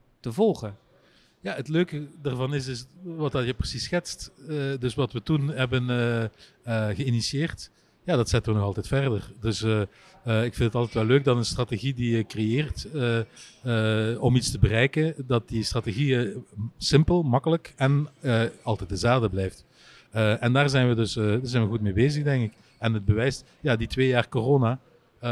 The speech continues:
Speaker 2: ja, die hebben ons niet klein gekregen in die strategie als-, althans.
Speaker 1: En merk jij ook de afgelopen jaren al, naar aanleiding van die aangepaste marketing, dat er daadwerkelijk meer gezinnen met kinderen naar Walibi Holland komen?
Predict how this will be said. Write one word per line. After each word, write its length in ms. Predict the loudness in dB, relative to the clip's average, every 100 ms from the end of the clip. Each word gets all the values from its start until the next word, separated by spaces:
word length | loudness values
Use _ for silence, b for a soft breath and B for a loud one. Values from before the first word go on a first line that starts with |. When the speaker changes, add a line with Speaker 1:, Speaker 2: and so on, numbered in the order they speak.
| -4
Speaker 2:
ja, 100 | -2
die 80 | 0
hebben 180 | 2 4
ons 140 | 4
niet 120 | 4
klein 260 | 4 4 4
gekregen 460 | 2 2 0 2 2
in 80 |
die 100 | 0
strategie 400 | 0 0 0 0
als-, 220 | 0 -2 -6
althans. 540 | -4 -2 -2 -4 -14 -20 -4
Speaker 1:
En 220 | -4 -4
merk 320 | -2 0 0 2
jij 220 | 2 2
ook 100 | 0
de 60 |
afgelopen 440 | -2 -4 -2 -2 2
jaren 300 | 2 2 2
al, 100 | -2
naar 120 | 0
aanleiding 400 | 0 2 2 0
van 120 | -4
die 120 | -4
aangepaste 420 | -4 -4 -4 -6 -4
marketing, 380 | -4 -4 -2
dat 180 | 2 2
er 100 | 2
daadwerkelijk 640 | 0 0 0 -2 -2 -6 -2
meer 200 | -2 -2
gezinnen 260 | -4 -6
met 100 | -6
kinderen 340 | -4 -4 -4 -4
naar 120 | -2
Walibi 320 | 0 0 -2
Holland 300 | -2 -2 -2
komen? 440 | 0 0 0 -8